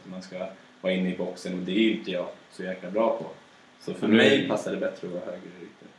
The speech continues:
Speaker 2: Ja, för nu, som det är nu så tränar du väl inte ens med anfallande på träning,
Speaker 1: Nej,
Speaker 2: utan
Speaker 1: nej,
Speaker 2: det är ju
Speaker 1: nej.
Speaker 2: som ett,
Speaker 1: Det,
Speaker 2: eh,
Speaker 1: men jag står alltid som anfallare i alla uppställningar på
Speaker 2: Ja, på
Speaker 1: hem-,
Speaker 2: hemsidan.
Speaker 1: hemsidan och på,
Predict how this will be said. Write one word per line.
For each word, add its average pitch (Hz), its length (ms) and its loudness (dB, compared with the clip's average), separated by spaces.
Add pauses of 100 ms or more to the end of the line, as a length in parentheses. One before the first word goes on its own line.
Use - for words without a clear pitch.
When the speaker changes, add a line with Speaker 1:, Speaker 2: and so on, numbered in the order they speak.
(300)
Speaker 2:
Ja, 131 140 6
för 123 300 8
nu, 113 300 4
som 113 160 2
det 107 60 6
är 104 40 4
nu 104 160 0
så 110 100 -2
tränar 104 300 2
du 120 120 0
väl 147 80 2
inte 120 100 2
ens 107 160 0
med 101 120 -2
anfallande 98 400 -2
på - 80 -14
träning, 98 180 -4
Speaker 1:
Nej, 110 280 6
Speaker 2:
utan 98 180 2
Speaker 1:
nej, 98 80 -2
Speaker 2:
det 95 60 0
är 98 40 2
ju 107 100 0
Speaker 1:
nej. - 20 -
Speaker 2:
som 101 440 -2
ett, 101 60 2
Speaker 1:
Det, 131 140 10
Speaker 2:
eh, 131 60 6
Speaker 1:
men 139 140 8
jag 143 160 8
står 156 420 6
alltid 107 280 2
som 107 140 2
anfallare 104 540 6
i 104 40 10
alla 101 220 8
uppställningar 123 880 6
på 104 420 6 (220)
Speaker 2:
Ja, 135 160 8
på 131 60 6
Speaker 1:
hem-, 147 140 8
Speaker 2:
hemsidan. 156 240 8
Speaker 1:
hemsidan 127 720 6
och 110 200 0
på, 107 300 4